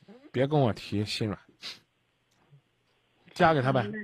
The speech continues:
Speaker 1: 嫁给他，将来也打你，
Speaker 2: <laughs>
Speaker 1: 对吧？把你打一顿，好迎小四儿进门啊。
Speaker 2: 所以说我昨天看完那一幕吧，我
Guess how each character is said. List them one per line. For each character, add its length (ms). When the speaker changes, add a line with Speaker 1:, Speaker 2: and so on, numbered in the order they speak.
Speaker 1:
嫁 140
给 80
他， 100
将 180
来 120
也 80
打 280
你， 140
Speaker 2:
<laughs> 680
Speaker 1:
对 100
吧？ 220
把 120
你 120
打 240
一 20
顿， 240
好 180
迎 200
小 200
四 160
儿 100
进 140
门 180
啊。 180
Speaker 2:
所 280
以 140
说 280
我 380
昨 160
天 240
看 260
完 500
那 340
一 140
幕 220
吧， 240
我 300